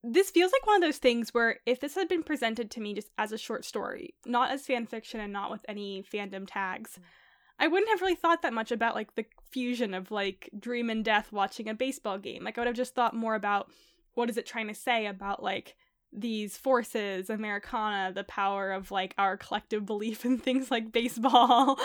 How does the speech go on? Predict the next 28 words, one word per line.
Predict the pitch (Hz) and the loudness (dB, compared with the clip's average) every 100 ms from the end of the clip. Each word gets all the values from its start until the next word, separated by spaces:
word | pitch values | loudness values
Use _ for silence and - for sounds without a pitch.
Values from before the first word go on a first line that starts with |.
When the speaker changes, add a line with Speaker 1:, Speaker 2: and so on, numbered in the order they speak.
| 659 740 | 0 0
Speaker 1:
<laughs> | 740 285 | 0 -2
the | |
power | 262 285 285 | 6 8 8
of | 277 | 6
someone | 294 277 | 2 2
having | 247 226 254 233 | 2 2 2 0
some | 247 233 | 0 0
desire | 240 214 196 214 220 214 | 0 0 2 2 0 0
or | 214 | -4
dream | - 202 220 | -4 -4 -4
that | 202 | -4
they | 202 | -4
want | 202 202 - | -4 -4 -8
so | - 247 220 | -6 -2 -2
badly | 208 214 208 196 196 185 | 0 0 0 -2 -6 -8
that | 185 | -8
it | 185 | -8
starts | - 202 254 | -4 -6 -6
to, | - | -8
like, | 208 - | -6 -6
impact | 208 208 - _ - _ - 214 220 - | -6 -6 -10 _ -20 _ 2 2 2 -2
other | 208 214 208 | -2 -2 -4
people's, | 226 - 196 202 | -6 -6 -6 -4
like, | 202 196 | -4 -4
dreams | 220 190 202 | -4 -6 -4
and | 208 190 | -6 -2
realities. | 190 196 - 226 254 254 | 0 0 -2 -6 -4 -4
Like, | 247 | -4